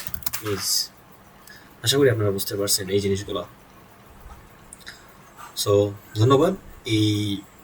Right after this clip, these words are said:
এগুলো ছিল আজকের জন্য। পরে আমরা আবার নিয়ে আসবো আরেকটা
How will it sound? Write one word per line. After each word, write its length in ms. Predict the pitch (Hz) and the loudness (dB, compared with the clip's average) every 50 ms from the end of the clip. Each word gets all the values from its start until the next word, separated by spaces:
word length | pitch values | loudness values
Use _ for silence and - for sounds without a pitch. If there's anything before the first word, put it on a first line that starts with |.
| - - | -12 -4
এগুলো 220 | 113 110 123 123 | 2 6 6 6
ছিল 180 | 117 - - 120 | 6 4 0 0
আজকের 280 | 107 104 - - 120 | -2 -2 -2 -2 -2
জন্য। 360 | 107 117 117 135 165 208 302 311 - - - - - | -4 -2 -2 -2 -2 -4 -4 -6 -8 -12 -20 -14 -4
পরে 380 | 110 107 104 104 104 98 98 - - - - - | 0 4 4 6 6 4 4 2 -4 -16 -12 -6
আমরা 280 | 107 104 104 104 101 | -2 0 2 2 2
আবার 360 | 98 98 101 98 95 98 98 101 | 4 4 4 4 4 2 2 2
নিয়ে 200 | 101 101 101 101 | 0 2 2 0
আসবো 240 | 98 - - - | 0 -2 -6 -8
আরেকটা 600 | - 120 110 104 101 - - 107 104 101 98 101 | -6 -2 -4 -4 -4 -4 -2 2 4 4 4 2